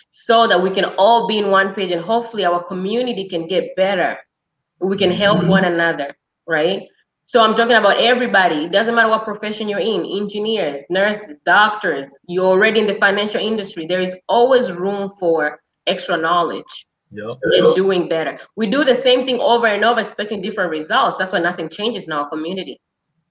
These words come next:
Speaker 1: right?
Speaker 2: Absolutely.
Speaker 1: Everybody says, you know, "Get one thing, invest the difference." But guess what? It may not work for everybody, and that's why we're still in the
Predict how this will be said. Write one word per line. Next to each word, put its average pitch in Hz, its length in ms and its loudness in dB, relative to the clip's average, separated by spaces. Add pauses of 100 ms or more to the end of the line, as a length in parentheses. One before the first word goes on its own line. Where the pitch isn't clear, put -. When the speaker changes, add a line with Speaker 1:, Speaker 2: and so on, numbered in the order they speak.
(580)
Speaker 1:
right? 160 220 2
Speaker 2:
Absolutely. - 600 0
Speaker 1:
Everybody 240 520 4
says, 220 480 2
you 214 100 -2
know, 185 280 2
"Get 226 260 0
one 226 260 2
thing, 220 160 0
invest 202 380 -2
the 190 60 -6
difference." 185 640 0 (420)
But 190 160 2
guess 226 260 2
what? 220 560 0
It 190 100 -12
may 208 260 0
not 226 320 0
work 226 220 0
for 202 100 -2
everybody, 180 600 -4
and 170 100 -2
that's 190 140 0
why 202 80 -4
we're 190 180 -2
still 214 140 -8
in 202 120 -6
the 185 80 -8